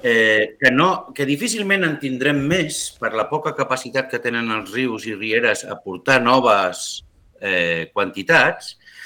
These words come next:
doncs es anirà redistribuint. I es redistribuirà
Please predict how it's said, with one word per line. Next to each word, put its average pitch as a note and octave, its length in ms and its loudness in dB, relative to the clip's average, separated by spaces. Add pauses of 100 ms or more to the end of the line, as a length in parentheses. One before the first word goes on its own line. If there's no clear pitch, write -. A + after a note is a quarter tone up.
(180)
doncs D#3+ 240 2
es D3 200 -2
anirà C#3 380 4
redistribuint. F#2+ 1000 0 (1000)
I C3+ 360 4
es B2+ 220 6
redistribuirà A2 1120 2